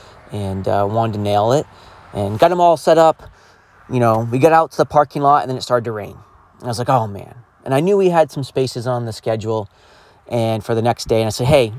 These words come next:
I think the best thing for us to do is reschedule for tomorrow. The weather looks good.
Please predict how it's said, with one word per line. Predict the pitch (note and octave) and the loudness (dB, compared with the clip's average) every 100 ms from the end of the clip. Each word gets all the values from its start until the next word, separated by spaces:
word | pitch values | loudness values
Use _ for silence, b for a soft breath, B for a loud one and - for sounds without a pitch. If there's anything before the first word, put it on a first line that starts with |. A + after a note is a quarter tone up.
| - | -4
I | C3 | -2
think | F#3 F3+ - | 0 0 0
the | C#3 | 2
best | D3 C#3+ | 2 2
thing | D3+ C3+ | -4 0
for | C3 | 0
us | B2+ | 0
to | |
do | A2+ B2 A2+ | -2 0 -2
is | G#2 | -4
reschedule | G#2+ C3+ C#3 - C3 B2+ - | -4 -2 -2 0 2 0 -4
for | A2 | -6
tomorrow. | - A#2 A#2 A#2 G#2+ | -4 2 4 4 2
The | G#2 | 0
weather | A2+ A#2+ | -2 0
looks | A#2 - - | 0 -2 0
good. | F3 F3 D#3 | 4 6 4